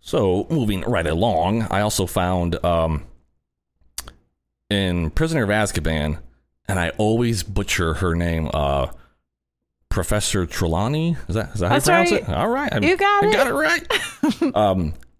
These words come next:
Speaker 1: she refused to sit at a table with twelve other people because it would, she would be the thirteenth. And the first one to get up after that would die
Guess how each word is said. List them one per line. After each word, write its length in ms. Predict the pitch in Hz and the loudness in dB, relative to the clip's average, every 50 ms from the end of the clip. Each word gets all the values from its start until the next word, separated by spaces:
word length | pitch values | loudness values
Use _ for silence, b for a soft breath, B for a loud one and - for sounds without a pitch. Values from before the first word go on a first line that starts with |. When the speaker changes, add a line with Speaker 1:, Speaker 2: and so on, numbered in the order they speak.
| _ _ _ - | _ _ _ -4
Speaker 1:
she 220 | - - - 139 | -2 -2 0 2
refused 640 | 117 110 110 98 - - 139 147 165 165 156 - - | 2 2 0 0 0 0 0 2 2 2 0 0 -2
to 80 | - 101 | -2 -2
sit 300 | - - - 139 - - | 0 0 0 -2 0 0
at 100 | 120 104 | 0 0
a 60 | 98 | 0
table 500 | 95 - - 127 110 107 95 95 87 85 | 0 0 0 0 0 0 0 0 0 2
with 140 | 82 80 - | 0 0 -2
twelve 320 | - - - 104 107 107 101 | -4 -2 0 2 2 2 2
other 180 | 95 98 90 | 2 0 0
people 520 | 87 - - 117 104 - - 76 78 76 73 | -2 -2 -2 -2 -2 -2 -2 -2 -2 -2 -4
because 560 | - - 76 - - 98 82 78 80 78 - | -4 -6 -6 -2 0 0 0 0 0 -2 -2
it 100 | - 95 | -2 -2
would, 260 | 87 82 80 76 - | 0 -2 -2 -4 -4
she 160 | - - 110 | -4 -2 0
would 100 | 101 90 | 0 0
be 80 | 87 78 | 0 -2
the 60 | 76 | -2
thirteenth. 680 | - - 92 85 - - - 101 78 67 - - - - - - _ _ _ _ _ _ _ _ _ _ - | 0 -2 -2 -2 -2 -4 -2 -2 -2 -2 -4 -6 -12 -20 -20 -20 _ _ _ _ _ _ _ _ _ _ -4
And 320 | 90 87 82 82 80 78 | -2 0 0 0 0 0
the 60 | 85 | -2
first 340 | - - 110 107 101 - - | -2 0 0 0 0 0 0
one 260 | 98 98 98 92 90 | 0 0 0 0 0
to 100 | 82 87 | -2 -2
get 200 | 80 82 92 - - | -2 -2 -2 0 0
up 160 | 92 82 - - | -2 -2 0 -2
after 280 | - 92 82 - - 73 | 0 0 0 -2 -4 -2
that 200 | 69 65 60 - | -2 -2 -4 -2
would 140 | - 65 65 | -4 -4 -2
die 380 | 67 62 58 - - - - | -2 -2 -2 -2 -4 -8 -10